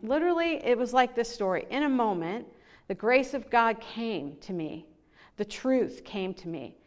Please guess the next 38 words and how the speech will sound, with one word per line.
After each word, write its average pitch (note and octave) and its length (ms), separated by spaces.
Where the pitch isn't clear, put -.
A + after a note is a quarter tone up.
And G#3+ 180
in B3 160
my A#3+ 120
heart, B3 380
I G3 100
knew. G#3 440
I - 40
was - 120
like, F3 200
"Oh, G#3+ 240
oh, G3+ 280
that G#3 200
is - 140
true." F#3+ 420
I - 80
can't A#3+ 300
say A#3 220
that A3 120
I G#3 60
broke G#3 340
down G#3+ 360
right F#3+ 200
there F#3+ 220
and F#3+ 160
then G3 260
and F3+ 160
was E3+ 200
like, F#3+ 280
but - 140
that, B3+ 380
that B3+ 180
was, D4 140
like, B3+ 180
something A3+ 460
that, F3+ 180
you A3 120
know, G#3 260
and G3+ 280